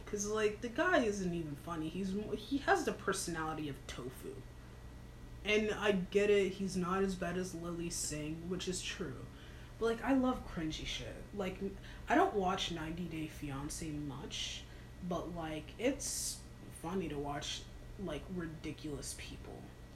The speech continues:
It's so funny to watch ridiculous people. Just insane people are, like, the coolest thing to watch,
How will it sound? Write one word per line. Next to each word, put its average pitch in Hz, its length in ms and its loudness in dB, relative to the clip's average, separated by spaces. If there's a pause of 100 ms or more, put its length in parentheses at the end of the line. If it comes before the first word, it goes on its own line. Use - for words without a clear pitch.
It's - 180 -2
so - 420 0
funny 151 380 -2
to 143 80 -4
watch 139 380 -4
ridiculous 123 680 -6
people. - 300 -10 (2000)
Just - 260 -2
insane 214 560 4
people 175 680 -4
are, 156 160 -4 (140)
like, 143 220 -4 (280)
the 165 80 -4 (180)
coolest 156 380 -2
thing 147 260 -4
to - 120 -6
watch, 156 500 -4